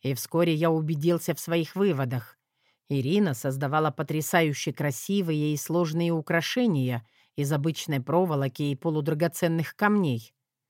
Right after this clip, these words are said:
Но главным были её эмоции. Она получала удовольствие от того, что делала. Так что несколько часов я просто любовался ею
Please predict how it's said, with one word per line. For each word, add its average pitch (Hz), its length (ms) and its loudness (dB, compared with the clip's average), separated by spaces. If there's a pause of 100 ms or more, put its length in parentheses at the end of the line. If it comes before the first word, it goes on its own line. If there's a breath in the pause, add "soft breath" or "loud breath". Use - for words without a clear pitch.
(180)
Но 143 140 0
главным 151 540 2
были 156 240 0
её 151 360 2
эмоции. 151 800 -2 (460)
Она 147 400 4
получала 175 580 2
удовольствие 170 1080 2
от 147 100 -6
того, 175 200 2
что 196 220 0
делала. 143 600 0 (500)
Так 143 200 -2
что - 180 -4
несколько 151 520 -2
часов 156 440 -2
я 151 140 0
просто 147 400 -4
любовался 143 600 0
ею 135 440 -2